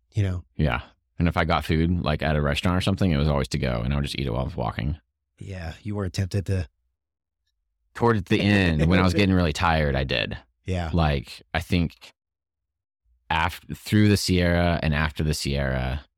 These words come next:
Speaker 2: yeah, basically from Donner Pass till the end, I, I was usually at a resupply spot for about an hour.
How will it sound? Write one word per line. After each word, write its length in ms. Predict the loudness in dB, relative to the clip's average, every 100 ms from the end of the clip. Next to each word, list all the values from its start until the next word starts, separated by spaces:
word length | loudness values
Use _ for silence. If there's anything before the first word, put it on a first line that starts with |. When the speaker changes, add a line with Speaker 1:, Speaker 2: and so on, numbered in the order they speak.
| _ _ _ _ _
Speaker 2:
yeah, 200 | -2 0
basically 340 | 0 0 0 -2
from 160 | 0
Donner 260 | 0 2 0
Pass 580 | -2 -4 -4 -6 -10 -12 _ -6
till 120 | -4
the 140 | -2
end, 320 | -2 -4 -4 -6 -10 -6
I, 200 | -6 -6 -6
I 160 | -6 -4
was 120 | -4
usually 300 | -6 -6 -8
at 140 | -6
a 60 | -8
resupply 420 | -8 -8 -8 -8
spot 220 | -8 -10
for 80 | -10
about 180 | -8 -6
an 60 | -6
hour. 320 | -6 -8